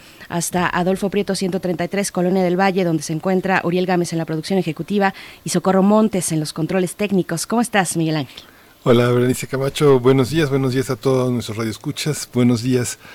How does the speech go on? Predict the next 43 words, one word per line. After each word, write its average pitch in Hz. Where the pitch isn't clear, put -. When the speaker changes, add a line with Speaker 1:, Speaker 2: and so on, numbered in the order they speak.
Speaker 2:
a 123
quienes 127
hacen 175
comunidad 131
con 139
nosotros 143
y 135
que 123
han 127
tenido 131
la 113
oportunidad 127
de 151
estar 120
desde 104
las 95
siete 123
de 113
la 107
mañana 131
y 143
quienes 98
se 107
incorporaron 104
a 110
las 110
ocho, 135
bueno, 127
se 107
darán 107
cuenta, 113
eh, 120
que 117
ha 120
sido 143
un 139
programa 135
interesante, 113
polémico, 120
con 117
puntos 120
de 117
vista 123